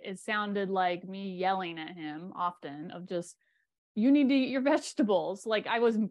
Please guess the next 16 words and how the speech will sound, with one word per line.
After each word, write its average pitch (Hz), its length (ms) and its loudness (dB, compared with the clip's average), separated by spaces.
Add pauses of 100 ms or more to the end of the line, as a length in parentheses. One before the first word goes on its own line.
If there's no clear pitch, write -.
(140)
clearly 214 340 0
mothering 175 580 -4
him, 170 280 -4
you 190 80 -6
know, 175 240 -4
kind 190 100 -10
of 170 60 -10
like, 165 160 -6 (340)
"I 247 80 2
need 269 300 8
you 269 100 8
to 247 80 4
take 220 280 0
care 208 180 2
of 190 100 -2
him, 170 180 -8